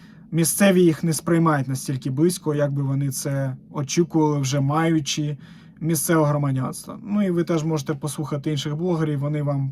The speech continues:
підтвердять мою думку. Тому, власне, такі мої думки. А що я можу сказати? Е, що треба робити? Ви або обираєте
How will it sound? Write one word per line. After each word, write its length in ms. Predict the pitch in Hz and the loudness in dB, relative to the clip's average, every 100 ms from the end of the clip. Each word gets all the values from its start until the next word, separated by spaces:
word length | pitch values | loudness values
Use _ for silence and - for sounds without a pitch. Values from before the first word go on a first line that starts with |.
| - | -6
підтвердять 500 | 147 151 147 135 135 | -8 -2 -2 -2 -2
мою 220 | 135 127 | -2 -2
думку. 340 | - 76 87 | -2 -6 -10
Тому, 400 | - 139 147 143 - - - - - - - - - - | -10 -6 -4 -4 -8 -14 -20 -20 -20 -20 -20 -20 -16 -4
власне, 300 | 151 147 156 | -2 0 0
такі 280 | 160 180 175 | 0 2 4
мої 220 | 175 175 | 4 4
думки. 540 | 190 185 - 220 220 - - - - - - - | 4 2 4 6 6 2 -14 -20 -20 -20 -16 0
А 380 | 175 175 170 | 4 6 4
що 180 | 165 226 | 2 4
я 80 | 226 | 6
можу 260 | 208 180 180 | 6 4 0
сказати? 680 | - 160 156 135 139 131 147 - | -2 0 0 -2 -4 -8 -8 -8
Е, 360 | 151 143 143 139 135 180 - | -4 -2 -2 -4 -6 -10 -12
що 220 | - 208 | 0 2
треба 280 | 196 175 160 | 4 4 6
робити? 380 | 160 147 139 131 | 4 2 -2 -4
Ви 260 | 131 147 196 | -4 2 4
або 200 | 185 190 | 6 4
обираєте 800 | 180 190 190 190 180 190 190 | 4 6 6 6 2 0 -2